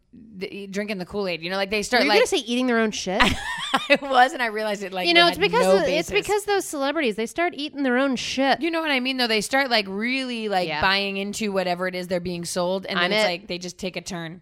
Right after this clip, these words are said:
Speaker 2: It's like when you lied about having a Debbie Gibson hat, you know?
Speaker 1: <laughs>
Speaker 2: It's very similar to that. <laughs>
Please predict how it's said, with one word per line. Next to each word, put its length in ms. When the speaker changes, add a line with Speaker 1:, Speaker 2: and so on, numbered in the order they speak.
Speaker 2:
It's 140
like 180
when 160
you 160
lied 300
about 160
having 280
a 40
Debbie 260
Gibson 380
hat, 260
you 160
know? 260
Speaker 1:
<laughs> 60
Speaker 2:
It's 180
very 220
similar 400
to 60
that. 280
<laughs> 360